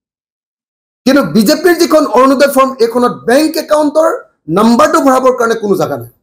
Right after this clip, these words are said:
তাৰমানে দুই নম্বৰী কৰিবলৈ যাওঁতে, খৰধৰ কৰিবলৈ যাওঁতে, ভুৱা অৰুণোদয় ফৰ্ম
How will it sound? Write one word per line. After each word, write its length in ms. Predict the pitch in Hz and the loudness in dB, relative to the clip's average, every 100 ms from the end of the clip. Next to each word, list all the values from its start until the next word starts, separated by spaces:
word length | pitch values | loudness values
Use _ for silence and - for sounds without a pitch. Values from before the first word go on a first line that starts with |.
| _ _ _ _ _ _ _ _ _ _ _ _ _ _ _ _ _ - | _ _ _ _ _ _ _ _ _ _ _ _ _ _ _ _ _ -2
তাৰমানে 240 | 247 302 175 | 2 0 0
দুই 100 | 220 285 | 2 2
নম্বৰী 220 | 339 349 359 | 4 2 2
কৰিবলৈ 300 | 302 277 247 202 | 0 2 0 0
যাওঁতে, 280 | 165 170 170 - _ - | -2 -2 -6 -8 _ -4
খৰধৰ 300 | 220 269 320 330 | 0 2 0 2
কৰিবলৈ 320 | 294 262 233 190 | 0 2 0 0
যাওঁতে, 260 | 160 160 170 - _ _ | -4 -4 -6 -6 _ _
ভুৱা 360 | 127 120 247 320 330 330 - _ 220 | -14 0 4 4 2 -2 -12 _ -2
অৰুণোদয় 320 | 254 262 269 | -2 0 -2
ফৰ্ম 140 | 254 | -2